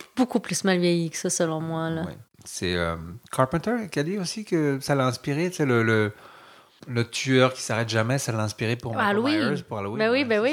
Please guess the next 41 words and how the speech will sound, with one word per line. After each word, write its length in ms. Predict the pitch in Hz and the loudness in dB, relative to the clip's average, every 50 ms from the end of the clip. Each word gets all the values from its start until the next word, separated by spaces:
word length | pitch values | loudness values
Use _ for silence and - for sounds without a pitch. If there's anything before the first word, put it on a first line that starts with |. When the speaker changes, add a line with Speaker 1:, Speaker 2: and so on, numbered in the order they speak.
| 320 262 | 0 0
Speaker 1:
oui, 40 | 214 | -2
Speaker 2:
ça. 80 | 196 196 | -2 0
Speaker 1:
ben 160 | 214 220 214 233 | 0 2 2 2
oui, 80 | 277 | 2
Speaker 2:
Ça, 80 | 320 277 | 2 2
Speaker 1:
ben 80 | 254 254 262 | 2 2 2
Speaker 2:
ça 80 | 254 117 | 0 -2
Speaker 1:
oui. 60 | 113 | -4
Speaker 2:
me 120 | 107 104 | -4 -2
revient 280 | 104 107 104 117 127 131 | -2 -2 -2 0 -2 -2
là 80 | 123 110 | -2 -4
tout 180 | - - - | -6 -6 -8
à 40 | 120 | -6
coup. 40 | - | -2
Speaker 1:
Ben 120 | 240 240 247 262 | 0 0 2 2
oui, 60 | 277 302 | 0 0
oui, 40 | - | -2
c'est 100 | - 247 | -2 0
vrai, 100 | 262 - | 0 0
ça, 120 | - 302 247 | 0 0 0
j'avais 180 | 262 226 226 | 0 0 0
trouvé 180 | 226 - 247 233 | 0 0 0 2
ça 100 | 277 269 | 2 0
intéressant 500 | 269 - 262 214 214 214 208 - 262 269 - - | 2 2 2 2 2 0 0 -2 -4 -4 0 2
quand 100 | 240 220 | 2 4
Speaker 2:
Ouais. 60 | 220 | 4
Speaker 1:
j'avais 180 | 208 208 208 208 | 4 4 4 2
vu 80 | 196 185 | 0 -4
ça. 340 | 180 - 233 233 254 277 262 - - - | -4 0 0 0 0 0 -4 -8 -10 -6
Speaker 2:
Non, 140 | 165 170 160 | -4 -2 2
ça 100 | 139 131 | 4 4
a 40 | 127 | 4
vraiment, 260 | 127 147 160 156 147 | 6 4 4 4 2
ça, 100 | 123 147 135 | 2 -2 -6
ça 160 | 135 - - 156 | -4 0 2 2
a 60 | 143 | 2
clairement 360 | - - 156 147 151 151 151 | 2 2 0 2 2 2 0
inspiré 300 | 139 - - - 135 123 | -2 -2 -4 -4 -4 -2
plein 160 | 120 131 127 | -2 -2 -2
de 60 | 123 | 0
trucs. 180 | - 151 190 | 0 0 -2